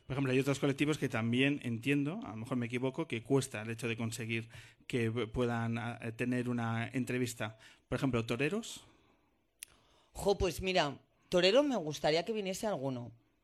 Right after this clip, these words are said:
Speaker 2: Por, pero, lo, claro, yo le doy la vuelta a todo esto y yo los llevo al otro extremo.
Speaker 1: Ujú.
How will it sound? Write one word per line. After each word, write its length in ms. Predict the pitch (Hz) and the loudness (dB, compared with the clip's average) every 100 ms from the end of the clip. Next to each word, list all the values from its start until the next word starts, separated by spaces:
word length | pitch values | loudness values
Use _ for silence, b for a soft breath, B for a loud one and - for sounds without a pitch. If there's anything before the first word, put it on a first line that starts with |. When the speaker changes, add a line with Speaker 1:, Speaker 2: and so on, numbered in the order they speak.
| _ | _
Speaker 2:
Por, 200 | 160 156 | 0 2
pero, 340 | 175 160 151 151 | 4 4 4 2
lo, 140 | 151 139 | -2 -2
claro, 200 | 170 160 | 0 2
yo 200 | 156 180 | 2 2
le 120 | 185 | 2
doy 120 | 151 175 | 0 0
la 100 | 202 | 2
vuelta 720 | 220 226 214 208 208 202 202 | 0 -2 -2 0 0 -2 -2
a 60 | |
todo 180 | 202 214 | -2 -2
esto 200 | 214 - | -2 -4
y 60 | 185 | -2
yo 80 | |
los 140 | 190 180 | 0 0
llevo 280 | 190 202 - | 0 0 0
al 180 | 127 151 | 0 2
otro 180 | - 185 | 0 -6
extremo. 520 | - 156 147 127 - B B | -6 -6 -4 -6 -12 B B
Speaker 1:
Ujú. 180 | 139 117 | -16 -16